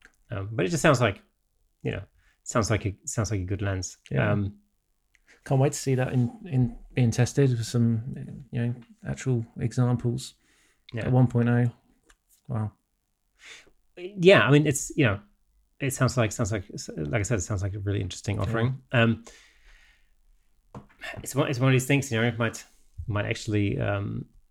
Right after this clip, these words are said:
Speaker 1: get me to try out an X T four or something like that.
Speaker 2: Hey.
Speaker 1: You know, who knows?
Speaker 2: Do it.
Speaker 1: Yeah.
Speaker 2: Do it.
Speaker 1: You know.
Speaker 2: Get gear.
Speaker 1: Well,
Speaker 2: <laughs>
Speaker 1: I'm geared out at this point.
Speaker 2: <laughs> Yeah, exactly.
Speaker 1: Just had to, uh, I had to replace my main production P Cs.
Speaker 2: Yeah.
Speaker 1: P C, I say.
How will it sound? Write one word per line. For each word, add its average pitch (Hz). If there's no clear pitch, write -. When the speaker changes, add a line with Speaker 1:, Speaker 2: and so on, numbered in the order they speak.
Speaker 1:
get 123
me 117
to -
try 107
out 101
an 104
X -
T -
four 101
or -
something 104
like 104
that. 113
Speaker 2:
Hey. 120
Speaker 1:
You 113
know, 107
who 113
knows? 107
Speaker 2:
Do -
it. -
Speaker 1:
Yeah. 269
Speaker 2:
Do 127
it. 123
Speaker 1:
You -
know. 120
Speaker 2:
Get -
gear. 110
Speaker 1:
Well, 107
Speaker 2:
<laughs> 139
Speaker 1:
I'm 139
geared 156
out 139
at 123
this 131
point. 180
Speaker 2:
<laughs> -
Yeah, 135
exactly. 123
Speaker 1:
Just 127
had -
to, -
uh, -
I -
had 110
to 101
replace 101
my 101
main 95
production 101
P 98
Cs. 95
Speaker 2:
Yeah. 120
Speaker 1:
P 139
C, 101
I 92
say. 87